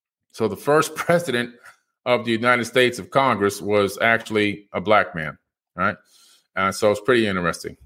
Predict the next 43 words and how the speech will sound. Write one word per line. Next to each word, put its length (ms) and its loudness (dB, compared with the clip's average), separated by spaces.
Uh, 260 -4
you 120 -14
know, 120 -12
and, 200 -2
uh, 60 0
Obama 600 4
knew 140 2
about 280 2
this, 120 -6
by 160 0
the 120 -4
way, 240 2
because 280 -4
when 120 0
Obama 380 0
was 120 0
running 240 2
for 120 -20
president, 520 0
uh, 120 -6
the 80 -8
first 340 2
time, 300 0
the 80 -4
first 320 0
run, 280 -4
they 100 4
were 120 0
gonna 300 0
air 260 4
a 120 2
mini 540 0
documentary 680 0
about 360 -4
this. 240 -6
And 140 -6
then 340 -4
his 140 -2
advisors 640 2
told 320 0
him 240 -4
that, 380 0
uh, 300 0